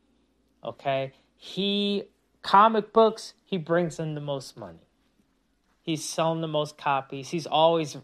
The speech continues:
up at the top or around the top. Merchandise, he's always around the top or at the top. His movies,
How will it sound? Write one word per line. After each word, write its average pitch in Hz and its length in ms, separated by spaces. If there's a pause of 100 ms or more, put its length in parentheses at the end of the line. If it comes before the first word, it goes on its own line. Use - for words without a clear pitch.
up 139 220
at 131 140
the - 80
top 143 440
or 120 140
around 127 340
the 127 80
top. 131 480 (760)
Merchandise, 160 1000 (100)
he's 175 220
always 180 480
around 143 320
the 117 80
top - 520 (840)
or 113 200
at 156 240
the 127 60
top. 143 480 (1300)
His 185 200
movies, 190 920